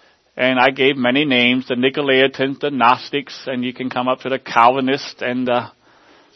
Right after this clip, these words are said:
Amish. <laughs> Their characteristic, their belief systems. My plea was that we have an identity that is clear, that is biblical, and it is firmly held. We need to have a strong identity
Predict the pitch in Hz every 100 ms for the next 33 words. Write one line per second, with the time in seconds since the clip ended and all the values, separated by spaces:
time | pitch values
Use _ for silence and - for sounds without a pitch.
0 | _ _ _ 123 120 131 104 - - -
1 | - - - 117 _ _ - - - -
2 | - 131 - 170 175 160 175 180 - 104
3 | 123 123 131 151 165 - 123 - 92 85
4 | - - _ _ - - - - 147 220
5 | - 214 214 175 135 147 131 170 170 165
6 | 147 135 175 220 190 160 139 123 - -
7 | - 220 240 247 226 - _ _ _ _
8 | - 113 113 - - 233 240 226 240 220
9 | - _ _ _ - 127 120 117 - -
10 | 208 226 214 180 202 139 101 - - _
11 | _ _ _ _ _ _ _ _ _ 143
12 | 139 170 208 180 190 160 - - 190 208
13 | 180 156 139 143